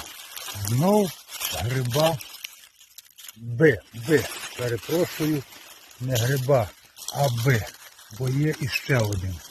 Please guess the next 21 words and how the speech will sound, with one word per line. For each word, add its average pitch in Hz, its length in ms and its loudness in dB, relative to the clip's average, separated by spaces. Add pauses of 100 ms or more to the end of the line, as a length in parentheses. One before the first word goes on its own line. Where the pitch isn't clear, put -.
(1300)
О, 123 220 2 (1300)
гриби 123 680 2 (120)
знайшов. 123 720 0 (1500)
Ось 196 460 4
вам 170 220 4 (100)
і, 151 80 0
будь 135 260 -2
ласка, 117 640 2
бачите? 135 580 0 (880)
А 127 120 -2
дід 147 280 0 (100)
уже 156 320 2 (160)
образу 139 560 4
тримав 110 640 -2 (120)
на 120 120 -2
гору. 104 400 0 (1300)
Ця 196 180 8
гора 170 380 4
така 165 320 0
довга, 143 580 4
друзі. 107 500 0